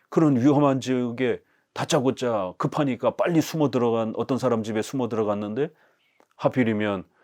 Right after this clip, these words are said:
이제 그 뜰에 있는 우물 속으로 들어갔다라는 것이에요. 그러면 만약 여기에 주로 이 사울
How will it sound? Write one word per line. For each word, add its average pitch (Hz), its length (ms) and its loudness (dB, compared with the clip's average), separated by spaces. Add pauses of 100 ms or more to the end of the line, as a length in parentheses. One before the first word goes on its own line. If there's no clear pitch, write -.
(280)
이제 95 400 0
그 120 200 -2
뜰에 120 260 0
있는 101 440 -4
우물 160 200 2
속으로 135 380 -2
들어갔다라는 104 640 -4
것이에요. 87 360 -10 (1160)
그러면 139 320 4
만약 117 360 2
여기에 101 680 2 (120)
주로 98 600 2 (240)
이 107 200 -2
사울 104 880 0